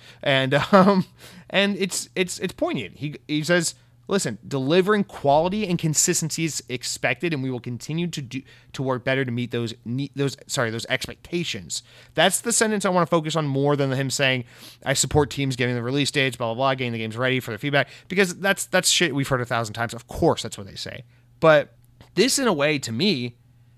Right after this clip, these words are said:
kinda sounds like Phil Spencer acknowledging, like, "Listen, I,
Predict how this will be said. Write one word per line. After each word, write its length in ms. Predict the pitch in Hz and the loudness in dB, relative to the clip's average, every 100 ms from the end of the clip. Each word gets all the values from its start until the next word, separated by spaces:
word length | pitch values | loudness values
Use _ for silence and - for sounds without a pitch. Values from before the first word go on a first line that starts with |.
| _ | _
kinda 200 | - 208 233 | 0 2 2
sounds 200 | 226 190 | 2 2
like 120 | 170 | 2
Phil 180 | 196 170 | 0 2
Spencer 300 | 185 180 151 | 0 0 -2
acknowledging, 420 | 143 156 135 127 | 0 0 0 -4
like, 140 | 117 | -2
"Listen, 280 | 135 170 131 | 0 0 0
I, 300 | - 117 | -4 -2